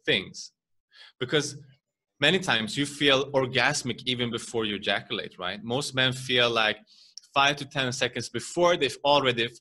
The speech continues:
experienced the orgasm, right? They feel already that, you know, good sensation. And a lot of men don't ejaculate, they just have an orgasm. So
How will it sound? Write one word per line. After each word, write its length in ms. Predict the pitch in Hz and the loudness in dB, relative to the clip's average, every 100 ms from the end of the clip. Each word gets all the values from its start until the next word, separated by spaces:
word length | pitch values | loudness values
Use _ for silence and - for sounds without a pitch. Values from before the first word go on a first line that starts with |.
| - | -18
experienced 580 | 113 - - 120 113 - | -12 -12 -2 -2 -2 -4
the 60 | |
orgasm, 600 | 110 113 101 87 - 95 | -2 -2 -2 -6 -8 -6
right? 160 | 98 107 | -4 -4
They 60 | 110 | -6
feel 360 | - 131 123 | -8 -2 0
already 380 | 120 117 110 104 98 | 2 0 -2 -6 -2
that, 200 | 101 95 - _ _ _ _ | -2 -2 -8 _ _ _ _
you 80 | 110 | -6
know, 300 | 104 101 104 | -4 -2 -4
good 260 | 117 123 120 | -2 -2 -2
sensation. 800 | - 104 - 180 170 - 98 92 - - _ | -4 -4 0 2 2 0 -4 -4 -14 -20 _
And 280 | 131 135 131 127 - _ _ _ | 0 2 0 -6 -16 _ _ _
a 60 | 127 | 0
lot 140 | 123 | 2
of 60 | 185 | 2
men 260 | 151 135 127 | 2 0 0
don't 240 | 123 131 | 0 0
ejaculate, 540 | 139 151 190 - 98 | 0 0 0 -2 -2
they 60 | 101 | -2
just 180 | 117 - | -4 -4
have 120 | 107 | -4
an 100 | 107 | -4
orgasm. 840 | 107 131 127 101 95 98 98 92 _ _ _ _ _ _ - | -2 -2 2 0 0 -6 -8 -10 _ _ _ _ _ _ -18
So 360 | - 135 127 | 0 2 2